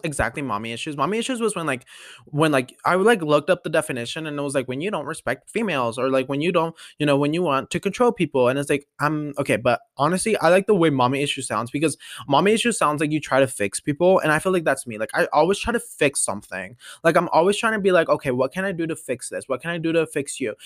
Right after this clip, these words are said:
And lately, girl, lately, I've been like, "I don't care." Like, lately, <clears throat> lately, I've been like, "I couldn't care less if how you feel. Like, I'm gonna do what makes me happy." Like, for example, I've been creating this boundary, right, of religion. I've been creating this boundary of, like, I'm not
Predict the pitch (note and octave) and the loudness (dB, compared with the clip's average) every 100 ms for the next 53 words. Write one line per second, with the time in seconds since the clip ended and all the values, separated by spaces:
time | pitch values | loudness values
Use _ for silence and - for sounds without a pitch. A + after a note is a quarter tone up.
0 | - - F3 F3+ D#3 E3 G#3 C#4 D4 - | -20 -6 0 4 6 6 4 2 0 -6
1 | _ _ - C#3+ D#3+ A#2 D3 F3 G3+ B3 | _ _ -10 4 6 6 6 8 8 6
2 | C4 F3+ G3+ G3+ G3 - E3+ D3+ C3+ A2 | 4 4 4 4 2 2 0 0 -2 -4
3 | G#2 B2 - _ F3+ F#3+ G3+ G#3 G#3 A3 | -6 -10 -16 _ 2 4 6 6 6 2
4 | F3 C#3+ - _ F3+ F#3+ G3+ F#3 F3+ E3+ | 2 -2 -20 _ 2 4 4 2 -2 -4
5 | - F3+ - E3+ D#3 A#2 C3+ B2 A2 - | -2 -2 -2 -4 -6 -4 -4 -2 -4 -6
6 | B2 - - C3 B2 A#2+ A2 A2+ - - | -10 -6 0 0 0 -4 -6 -8 -12 -6
7 | - F3 E3 F3+ E3+ F3+ F#3+ E3 D#3+ D3+ | -2 0 2 0 2 2 2 0 2 2
8 | C#3+ C3 - C3+ B2+ E2+ - C#3+ F3+ - | 0 -4 -8 -8 -6 -6 -4 -6 -6 -12
9 | - - - F3 F3 - _ - F3+ D3 | -20 -20 -2 0 0 -6 _ -2 0 0
10 | C#3 A#2 A2+ - E3 G#3 G3+ G3 F3+ E3+ | -2 -2 -6 -2 0 -2 -2 -4 -4 -6
11 | - C3+ B2+ A2+ A2+ A#2+ C#3+ B2+ C3 A2+ | -4 -4 -4 -4 -2 0 0 0 0 0
12 | D2+ F#2+ - C#3 E3 - E3 E3 D3+ B2+ | -4 -8 -4 -4 -4 -2 -2 -2 -2 -2
13 | C3 C3+ B2+ A#2+ - A#2+ C3 C#3+ C3+ A#2+ | -2 -2 0 -2 -2 0 0 0 0 0